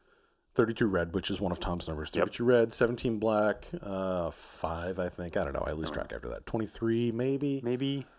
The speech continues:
Speaker 1: Um, and, uh, and it hits. It hit straight up thirty-two.
Speaker 2: No.
Speaker 1: Thirty-two red.
Speaker 2: What is that payout again? Thirty-two to
Speaker 1: Uh,
Speaker 2: one?
Speaker 1: Thirty-two to one, yeah.
Speaker 2: Something like that?
Speaker 1: Yeah.
Speaker 2: Is it something like, okay.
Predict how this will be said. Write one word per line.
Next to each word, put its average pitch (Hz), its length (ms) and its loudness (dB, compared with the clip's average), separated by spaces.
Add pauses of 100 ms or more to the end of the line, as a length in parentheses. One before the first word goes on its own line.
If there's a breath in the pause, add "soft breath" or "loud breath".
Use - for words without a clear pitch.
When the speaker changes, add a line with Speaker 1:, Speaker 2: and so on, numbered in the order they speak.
(140 soft breath)
Speaker 1:
Um, 113 800 4 (880)
and, 104 380 -2
uh, 92 360 2
and 110 100 -2
it 95 80 0
hits. - 400 4 (960)
It 131 140 6
hit 147 200 8
straight 143 300 8
up 135 140 6
thirty-two. 131 400 6 (100)
Speaker 2:
No. 107 760 6
Speaker 1:
Thirty-two 123 400 6
red. 123 320 8
Speaker 2:
What 160 160 10
is 175 60 10
that 185 140 8
payout 185 300 6
again? 185 280 0 (280)
Thirty-two 143 480 8
to 147 60 8
Speaker 1:
Uh, 147 40 6
Speaker 2:
one? 156 340 4
Speaker 1:
Thirty-two 117 360 2
to 110 80 2
one, 127 280 0
yeah. 95 160 -2
Speaker 2:
Something - 180 0
like 135 140 2
that? 156 240 0
Speaker 1:
Yeah. 101 100 0
Speaker 2:
Is 104 100 0
it - 80 -4
something 135 240 -4
like, 101 100 -4
okay. 87 100 -16